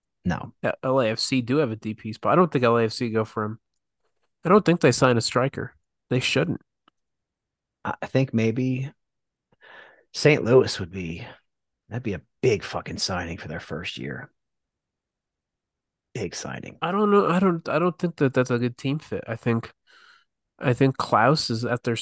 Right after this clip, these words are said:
Speaker 2: as their striker is perfect. And, you know, Gioacchini is really good too. That complements him well. I don't think, I don't think it's a good team fit.
Speaker 1: And if I'm Saint Louis, I've won five games in a row my first year. I'm not fucking with anything.
Speaker 2: Yeah.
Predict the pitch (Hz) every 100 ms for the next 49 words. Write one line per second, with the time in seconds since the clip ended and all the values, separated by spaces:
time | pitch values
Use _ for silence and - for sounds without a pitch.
0 | 143 127 120 113 - 123 117 - 101 107
1 | - - 107 - 120 113 104 101 - 113
2 | 110 - 117 - - 113 127 127 117 117
3 | 117 117 117 120 - 113 117 113 - 113
4 | 113 120 117 120 120 110 113 110 117 117
5 | 117 113 120 117 117 113 113 110 110 113
6 | 110 - 101 _ _ _ _ 139 113 170
7 | 147 131 101 135 107 110 127 113 95 -
8 | 95 98 95 87 90 95 92 - 87 87
9 | - 85 117 101 - - - - 101 101
10 | 52 50 - _ _ _ _ _ _ -
11 | _ _ _ - 98 117